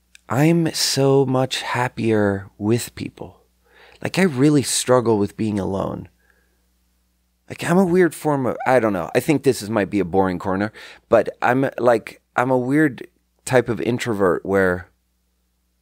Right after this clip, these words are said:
I, I, th-, I always th-,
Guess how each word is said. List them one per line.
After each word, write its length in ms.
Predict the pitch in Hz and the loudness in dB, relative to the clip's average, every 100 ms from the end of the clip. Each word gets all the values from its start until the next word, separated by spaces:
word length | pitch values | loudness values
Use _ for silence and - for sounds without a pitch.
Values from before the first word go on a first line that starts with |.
| _ _ _ _ _ _ _ _ _ _ | _ _ _ _ _ _ _ _ _ _
I, 200 | - 110 - | -4 -2 -2
I, 120 | 120 | -4
th-, 220 | - - - | -4 -12 -2
I 160 | 123 - - | -2 0 2
always 380 | 131 147 123 107 - - | 4 4 2 -4 -18 -16
th-, 600 | 117 - - - - - | -14 -12 -14 -16 -16 -16